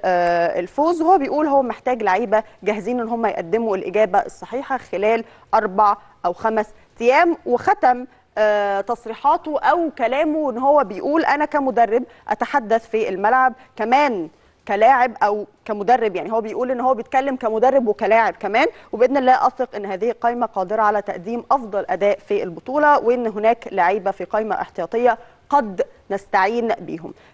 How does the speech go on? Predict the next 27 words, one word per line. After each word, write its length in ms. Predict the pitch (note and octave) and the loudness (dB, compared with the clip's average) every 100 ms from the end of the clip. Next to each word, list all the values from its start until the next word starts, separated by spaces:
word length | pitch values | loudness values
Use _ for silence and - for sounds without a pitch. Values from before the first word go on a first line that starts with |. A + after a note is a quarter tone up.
| - | -10
لكل 280 | - D4 C#4+ | -2 0 2
شخص 420 | D4 - - - - | 0 0 -16 -18 -8
مطلق 480 | A3 B3+ - G#3 - | -2 -2 2 0 0
الحريه 640 | G3 - G3+ A#3 B3+ B3 - - | -6 -4 0 2 4 2 0 -14
في 80 | - | -4
قول 500 | A3+ A#3 A3+ - G#3 | 0 0 -2 -2 0
رايه، 260 | G#3+ A#3 | 0 0
ده 260 | G3 G#3+ A#3+ | -2 -2 -4
بياكد 400 | F3+ G3 - - B3 | -4 -2 -2 -4 -6
كلامي 380 | G#3+ G3+ C4 C#4+ | -4 -2 -2 -2
ان 80 | A#3 | -2
هو 100 | A#3 | -2
يا 60 | |
جماعه 280 | G#3 A3+ A#3+ | 0 2 2
اتفضلوا 460 | A#3+ A3+ G3 A#3+ A#3 | 0 -6 -4 -4 -2
قولوا، 180 | D4+ | -2
بس 180 | C4+ C4 | -4 -2
هو 200 | C#4 C#4+ | 0 0
شايف 400 | C4+ C4+ C4+ C4 - - _ _ _ | 0 0 0 -2 -10 -20 _ _ _
في 80 | - | 0
الاول 160 | B3+ D4+ | 2 2
وفي 140 | E4 | 0
الاخر 480 | B3+ D#4 - D#4+ A3+ | 0 0 0 -2 -2
ان 180 | C#4+ C#4+ | -4 -4
القرار 480 | G#3+ - A3 C4 D4 | -6 -4 -2 0 0
ليه، 220 | D#4+ F4+ | -2 -2
ويمكن 600 | E4 G4 A4+ G#4 D#4+ | 2 4 2 0 -2